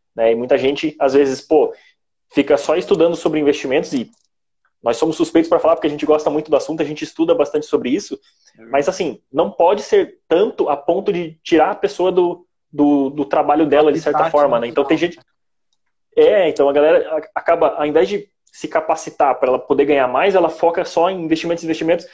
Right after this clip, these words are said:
Speaker 1: e aí por mais que ela consiga boas rentabilidades, às vezes ela não consegue aumentar a renda dela e aí ela fica num, ela bate no teto, assim, e não, não resolve os problemas.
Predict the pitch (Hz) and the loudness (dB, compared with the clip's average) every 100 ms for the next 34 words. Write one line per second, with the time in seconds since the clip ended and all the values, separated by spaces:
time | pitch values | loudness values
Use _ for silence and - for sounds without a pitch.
0 | _ 180 175 202 185 - - 214 - 185 | _ 0 4 2 2 -4 -4 -4 -2 -2
1 | 151 165 165 151 147 135 127 151 220 156 | 2 0 0 -4 0 0 2 0 -2 -6
2 | - - 151 170 170 170 160 165 165 160 | -6 -4 0 0 -2 -4 -4 -2 0 0
3 | 156 156 156 151 139 156 165 165 175 175 | -2 -2 0 2 4 2 2 0 0 0
4 | 175 175 170 165 _ _ _ - 139 127 | -4 -6 -4 -10 _ _ _ -2 -2 2
5 | 139 190 156 151 151 156 151 156 160 170 | 0 0 -4 2 2 2 -4 -6 -6 -6
6 | 165 165 165 170 156 165 160 180 160 147 | -8 -10 -2 0 2 2 2 -2 0 0
7 | 110 - | -2 -12